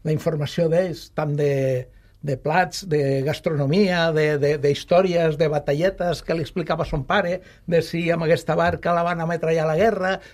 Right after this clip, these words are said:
si a l'altre... Hi ha una sèrie de, d'això que s'està perdent perquè aquesta gent,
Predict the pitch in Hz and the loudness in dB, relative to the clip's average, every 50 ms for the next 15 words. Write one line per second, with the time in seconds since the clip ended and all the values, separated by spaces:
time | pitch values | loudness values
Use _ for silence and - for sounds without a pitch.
0 | - _ - - 175 170 165 196 208 196 196 196 190 - - 160 185 202 233 - | -20 _ -6 0 0 2 4 4 0 2 0 -2 -2 0 0 0 2 2 0 0
1 | - - 233 240 240 220 214 214 220 226 214 214 214 233 247 240 - - _ - | 2 0 2 4 4 4 4 4 2 2 0 -2 -2 -2 -6 -6 -10 -20 _ -20
2 | - _ - - - 170 156 - - 277 247 214 226 208 214 247 269 - 220 196 | -20 _ -8 -6 -4 -4 -8 -2 -2 0 2 2 0 2 2 0 0 -2 -4 -2
3 | - 160 151 160 156 - 180 165 160 175 220 240 240 247 | 0 0 0 0 0 -2 -2 0 2 2 2 2 0 -4